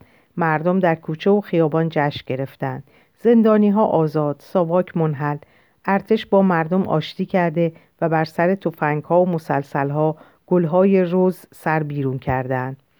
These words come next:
سرودهاست که ساخته می‌شود، اشعار است که نوشته و تئاترهاست که اجرا می‌شود.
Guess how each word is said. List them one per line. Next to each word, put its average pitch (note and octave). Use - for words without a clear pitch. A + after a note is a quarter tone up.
سرودهاست B3+
که B3
ساخته F3+
می‌شود، C#3+
اشعار F3+
است F#3
که E3+
نوشته E3
و E3
تئاترهاست E3+
که E3+
اجرا D3
می‌شود. C#3